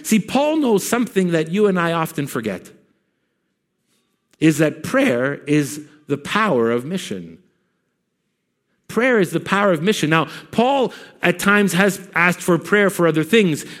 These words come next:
but in this context, he specifically asks prayer for the mission that they are all on together and his specific role in mission.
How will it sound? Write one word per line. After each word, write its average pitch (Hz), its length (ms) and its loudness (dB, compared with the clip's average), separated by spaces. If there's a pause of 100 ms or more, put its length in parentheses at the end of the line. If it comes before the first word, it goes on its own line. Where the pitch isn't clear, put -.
but 175 140 4
in 185 240 8
this 254 220 4
context, 175 440 0
he 165 80 4
specifically 170 960 0
asks 151 420 -4
prayer 156 300 0
for 131 480 0 (240)
the 135 120 2
mission 131 720 0
that 127 160 -4
they 151 100 4
are 156 160 2
all 202 160 2
on 190 120 0
together 131 520 0 (200)
and 135 220 0
his 196 260 6
specific 160 540 -4
role 147 300 2
in 139 120 -2
mission. 139 300 -2